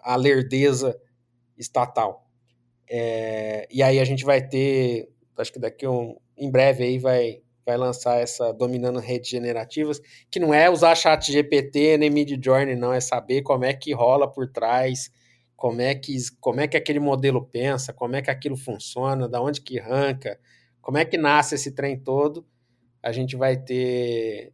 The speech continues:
essa turma aí em breve também acontecendo. A gente tem a humilde meta nesse, nessa, de, de colocar quinhentos alunos nessa, nessa turma. Então, o foco vai ser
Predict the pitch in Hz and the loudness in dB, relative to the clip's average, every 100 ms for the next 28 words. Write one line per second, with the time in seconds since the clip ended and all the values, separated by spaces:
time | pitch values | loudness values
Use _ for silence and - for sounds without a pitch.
0 | _ - - 135 127 131 120 120 120 117 | _ -14 -4 -2 -2 -4 -4 -6 -6 -4
1 | 113 113 - 123 113 113 113 113 - 107 | -4 -4 -8 -10 -10 -10 -12 -14 -14 -16
2 | 101 - _ _ _ _ - 123 151 156 | -16 -20 _ _ _ _ -6 -2 -2 -4
3 | - 190 175 185 196 208 165 160 165 185 | 0 2 6 6 4 4 6 6 6 4
4 | 160 156 160 147 143 143 135 135 135 131 | 4 2 0 0 0 -2 -6 -4 -4 -2
5 | 143 139 135 143 - 131 143 139 147 139 | -2 0 2 0 0 -4 -4 -4 -2 0
6 | 131 127 143 156 - - _ - 123 117 | 0 0 -2 -6 -12 -20 _ -8 -8 -6
7 | - 123 123 123 123 - 127 143 175 - | -6 -4 -4 -4 -8 -4 -2 -2 -4 -10
8 | _ _ _ _ _ _ _ _ 123 127 | _ _ _ _ _ _ _ _ -6 -4
9 | 127 - 117 120 127 127 127 - 123 120 | -6 -4 -4 -4 -4 -4 -4 -6 -6 -4
10 | 120 104 | -6 -8